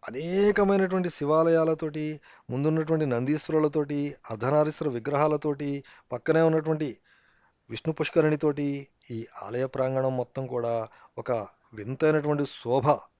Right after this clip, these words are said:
ఇక్కడ కానవచ్చింది అని చెప్పి చెప్పడం లోపల ఏమాత్రం అతిశయోక్తి కాదేమో. చాలా చక్కగా ఉన్నాయి ఈ ఆలయాల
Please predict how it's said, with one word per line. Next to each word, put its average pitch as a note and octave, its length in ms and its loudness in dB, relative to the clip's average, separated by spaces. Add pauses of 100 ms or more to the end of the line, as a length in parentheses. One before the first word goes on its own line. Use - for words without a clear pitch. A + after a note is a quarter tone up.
(120)
ఇక్కడ B2 160 -4 (560)
కానవచ్చింది B2+ 580 -4
అని A#2+ 120 -6
చెప్పి - 180 -12
చెప్పడం A#2 300 -6
లోపల A2 200 -8 (460)
ఏమాత్రం A2 340 -2 (440)
అతిశయోక్తి A#2 480 -8
కాదేమో. G#2+ 360 -4 (1500)
చాలా B2+ 360 -2
చక్కగా D3 320 0 (100)
ఉన్నాయి C3+ 280 -2 (220)
ఈ B2+ 40 -4 (120)
ఆలయాల C3 280 4